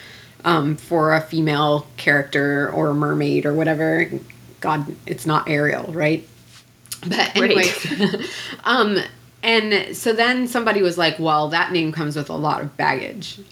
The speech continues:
Speaker 1: And I was like, "What?" And so I, like, did a few internet searches, and lo and behold, Lilith is actually kind of a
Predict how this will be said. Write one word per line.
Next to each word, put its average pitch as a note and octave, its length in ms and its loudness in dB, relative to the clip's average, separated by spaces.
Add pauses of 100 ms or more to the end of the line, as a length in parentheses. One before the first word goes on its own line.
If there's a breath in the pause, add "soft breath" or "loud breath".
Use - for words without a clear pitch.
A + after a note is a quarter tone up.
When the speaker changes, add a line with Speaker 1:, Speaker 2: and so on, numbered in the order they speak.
(120)
Speaker 1:
And D#3 160 -2
I D3+ 80 4
was D3 160 -2
like, C#3+ 200 0 (100)
"What?" A#4 920 0 (440 loud breath)
And F#3+ 140 0
so A3+ 120 2
I, G3 160 4
like, F3+ 240 2
did G3 160 4
a F3 220 4
few - 420 0
internet F#3 460 2
searches, D3+ 540 0
and D#3+ 600 0 (200)
lo D3 280 0
and D3 120 0
behold, D#3+ 480 0
Lilith D#3 360 0
is D3 140 -4
actually - 340 -2
kind D#3 200 0
of D#3+ 80 -2
a - 260 -4